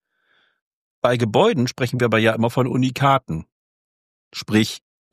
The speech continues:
schön, dass mir der die und die Anlage liefert, Person X, Firma Y, wie auch immer. Aber die wird ja noch adaptiert. Und das passiert ja im Regelfall beim Auto, mal losgelöst vom Tuning, eher nicht.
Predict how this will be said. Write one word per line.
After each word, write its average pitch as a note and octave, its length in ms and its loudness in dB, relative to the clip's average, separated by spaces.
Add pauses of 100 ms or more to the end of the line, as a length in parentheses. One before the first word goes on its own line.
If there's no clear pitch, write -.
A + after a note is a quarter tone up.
schön, D#3+ 320 2
dass C3 220 0
mir B2+ 160 0
der B2 440 2
die A#2 320 -2
und B2+ 160 2
die A2+ 120 -2
Anlage B2 440 0
liefert, D#3+ 640 -2 (560)
Person G#2+ 380 2
X, A2+ 260 -6
Firma A2+ 380 0
Y, D3 420 -2
wie G#2 120 -2
auch F#2 140 -4
immer. C#3+ 240 -2 (1200)
Aber G#2+ 160 2
die A2+ 180 -2
wird B2 180 0
ja A#2+ 60 4
noch A2 200 -2 (200)
adaptiert. - 760 -2 (160)
Und F#2+ 100 -4
das - 140 -4
passiert A#2+ 360 -4
ja - 60 -2
im G2+ 200 -2
Regelfall C3 760 2
beim G2 220 0
Auto, B2+ 500 -2 (1000)
mal F#2 200 0
losgelöst G#2 540 0
vom F2+ 160 0
Tuning, D3+ 500 0 (760)
eher G#2 200 4
nicht. - 440 -6